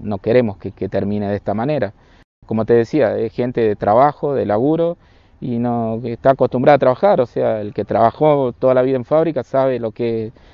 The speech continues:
trabajar en fábrica, los horarios, cómo se maneja, y, y uno un poco al principio te cuesta acomodarte, pero después como que se te hace una costumbre y lo extrañas, ¿no? Cuando no,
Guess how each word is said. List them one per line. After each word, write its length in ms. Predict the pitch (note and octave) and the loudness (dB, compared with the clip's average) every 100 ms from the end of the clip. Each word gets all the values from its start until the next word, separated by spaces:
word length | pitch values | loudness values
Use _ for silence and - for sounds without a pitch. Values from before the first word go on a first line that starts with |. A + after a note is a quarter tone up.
| - | -12
trabajar 300 | - G#2 F#2+ | 0 0 0
en 100 | G#2 | 0
fábrica, 500 | G#2+ F3+ E3 D#3 - | 6 8 8 6 0
los 140 | G#2+ G#2+ | -4 -4
horarios, 480 | C#3 D#3 D3+ C3+ A#2 | 0 2 2 0 -4
cómo 160 | A2+ | -6
se 100 | - | -8
maneja, 480 | A#2 A#2 D#3 D3 C3 | -8 -6 -6 -4 -2
y, 180 | A#2 G#2+ - - - | -2 -4 -12 -20 -12
y 80 | A2+ | -4
uno 120 | A#2 | -2
un 60 | A2+ | 0
poco 340 | B2 - A2 | 0 2 2
al 140 | G2+ G2+ | 0 -4
principio 760 | G#2 - A#2 A2 G#2 G2+ - - - - - - | -6 -6 -4 0 0 -2 -8 -14 -20 -20 -20 -10
te 120 | - | -4
cuesta 240 | - B2 A#2 | 2 2 2
acomodarte, 680 | G#2+ G2+ A2 D#3+ E3+ D#3+ | 0 -2 2 4 4 0
pero 220 | C3+ G#2+ G#2+ | -2 0 0
después 420 | G#2 F3 F#3+ B2+ | 0 2 2 2
como 260 | - G2+ G2+ | -2 -8 -8
que 80 | |
se 100 | D#3 | -8
te 80 | G2+ | -2
hace 140 | A2+ A#2 | -2 0
una 120 | G#2 | -4
costumbre 440 | G#2+ G2+ D3+ D3 | -4 0 2 2
y 20 | |
lo 80 | G#2+ | -2
extrañas, 480 | G#2 - G#2 D#3 C3+ | -4 -4 -2 0 -2
¿no? 160 | A#2 A#2+ | -4 -6
Cuando 240 | G2+ G2+ | -6 -6
no, 220 | G2+ F#2+ | -6 -8